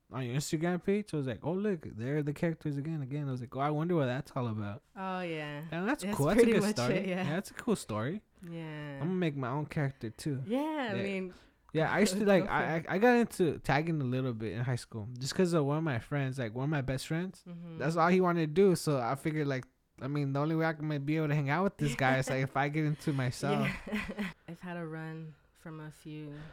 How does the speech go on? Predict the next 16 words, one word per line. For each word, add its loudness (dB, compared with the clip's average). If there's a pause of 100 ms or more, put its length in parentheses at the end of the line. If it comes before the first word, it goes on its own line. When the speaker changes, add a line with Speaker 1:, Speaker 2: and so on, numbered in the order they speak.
Speaker 2:
security -12
guards -14 (340)
in -14
my -12 (100)
time. -16 (580)
This -8
Speaker 1:
I -6
Speaker 2:
was, -8
Speaker 1:
bet. -12
Speaker 2:
like, -16 (420)
Speaker 1:
High -8
Speaker 2:
mo-, -6
Speaker 1:
school? -4
Speaker 2:
yeah, -8
high -14
school. -14